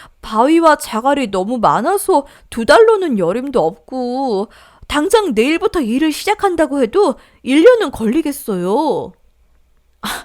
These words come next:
아니, 지금 하늘 같은 남편 말을 거역하는 것이오?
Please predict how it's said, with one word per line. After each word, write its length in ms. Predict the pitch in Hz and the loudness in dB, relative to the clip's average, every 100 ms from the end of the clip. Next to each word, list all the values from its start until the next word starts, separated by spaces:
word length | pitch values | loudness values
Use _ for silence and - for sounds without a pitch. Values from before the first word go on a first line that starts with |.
| _ | _
아니, 380 | 196 226 190 - _ _ _ _ _ - | 0 2 0 -6 _ _ _ _ _ -10
지금 360 | - 208 269 | -6 -2 0
하늘 400 | 277 - 320 330 | -2 0 0 2
같은 240 | 311 311 330 | 2 2 2
남편 300 | 339 330 294 | 2 2 2
말을 220 | 294 381 | 2 2
거역하는 520 | - 240 240 240 214 | 6 6 6 2 -2
것이오? 600 | 170 - 175 311 440 - | -4 -4 4 4 4 -2